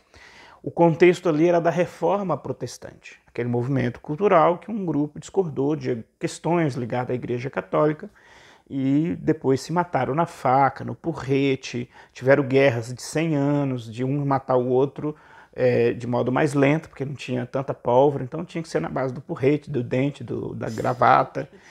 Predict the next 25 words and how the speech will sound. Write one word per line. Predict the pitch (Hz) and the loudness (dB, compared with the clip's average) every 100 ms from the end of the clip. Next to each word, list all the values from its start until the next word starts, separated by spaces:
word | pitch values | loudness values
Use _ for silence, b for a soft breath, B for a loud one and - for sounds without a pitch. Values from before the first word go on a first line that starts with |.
| B B | B B
É. | - 131 120 - - B B B 392 B B - | 0 4 4 0 -10 B B B -18 B B -4
E | 135 143 151 | 0 0 0
quando | 151 143 | 0 2
eu | 156 | 2
vejo | 135 135 127 | 6 6 6
aqui | 127 135 | 0 -4
no | 131 | 0
Brasil, | 127 127 120 123 | 2 2 0 -4
muitas | 123 131 | -4 -2
das | 123 117 | -2 0
vezes, | 120 - - | -2 -4 -10
pseudos | - 127 - 180 190 147 123 | -16 -14 2 6 6 4 -4
discussões | - - - - 131 120 120 | -12 -14 -12 -6 -4 -4 -4
de | |
evangélicos | 117 123 120 117 127 113 - | -4 -4 -4 0 2 0 -6
com | - 120 | -12 -6
católicos, | 120 - 131 135 139 156 151 | -6 -2 0 0 -2 -6 -2
eles | 143 139 | -2 -2
não | 185 | -2
sabem | - 170 151 120 | 2 4 4 0
o | |
que | - 123 | -6 -10
que | 143 | -10
isso | - 139 | -12 -8
deu. | 123 | -8